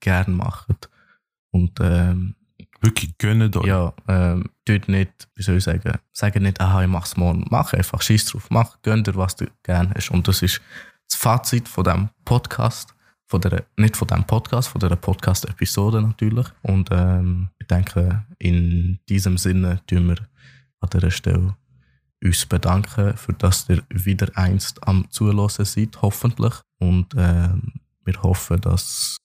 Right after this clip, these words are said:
Speaker 1: wir euch beim nächsten Mal wieder antreffen, beim drei Komma sieben fünf.
Speaker 2: Weißt du, was haben wir vergessen?
Speaker 1: Was?
Speaker 2: Etwas haben wir vergessen. Shirts.
Speaker 1: Ah ja, das darfst du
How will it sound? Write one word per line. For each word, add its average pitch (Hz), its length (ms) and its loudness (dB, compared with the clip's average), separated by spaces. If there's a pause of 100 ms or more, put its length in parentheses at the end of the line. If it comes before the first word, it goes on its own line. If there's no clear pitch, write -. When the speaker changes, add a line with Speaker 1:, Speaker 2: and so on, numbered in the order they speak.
Speaker 1:
wir 92 320 0
euch 85 260 2
beim 90 160 0
nächsten 90 380 2
Mal 90 340 0 (120)
wieder 80 280 0
antreffen, 90 680 0 (300)
beim 85 300 0 (180)
drei 92 160 4
Komma 90 400 0
sieben 90 300 0
fünf. - 380 -4
Speaker 2:
Weißt 123 200 2
du, 135 40 2
was 135 100 2
haben 147 80 4
wir 151 80 2
vergessen? 135 500 2
Speaker 1:
Was? 87 320 0 (240)
Speaker 2:
Etwas 110 240 0
haben 120 80 4
wir 110 60 4
vergessen. 110 500 0 (120)
Shirts. - 540 -2 (220)
Speaker 1:
Ah 98 220 0
ja, 95 120 2
das 101 260 -4
darfst 90 300 0
du 107 240 0